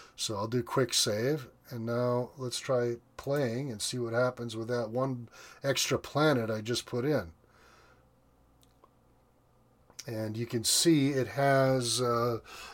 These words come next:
you know, a very interesting orbit. And notice how adding this one planet has sort of knocked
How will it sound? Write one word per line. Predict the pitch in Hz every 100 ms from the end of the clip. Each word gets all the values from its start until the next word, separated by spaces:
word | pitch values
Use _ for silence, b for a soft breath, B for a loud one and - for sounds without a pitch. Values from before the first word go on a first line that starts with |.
| B
you | 247
know, | 156 143
a | 165
very | 147 160 160 175
interesting | - 170 131 117 - 117
orbit. | 110 110 127 151 B B B -
And | 180 202 190 170
notice | 190 262 269 233 -
how | 196 180 170 165 156 - - -
adding | 160 214 214 190
this | 160 143 143
one | 156 151
planet | 127 - 180 208 135 113 131 - B B B B
has | 135 127
sort | - 165 147
of | 120
knocked | 120 135 147 160 160 - -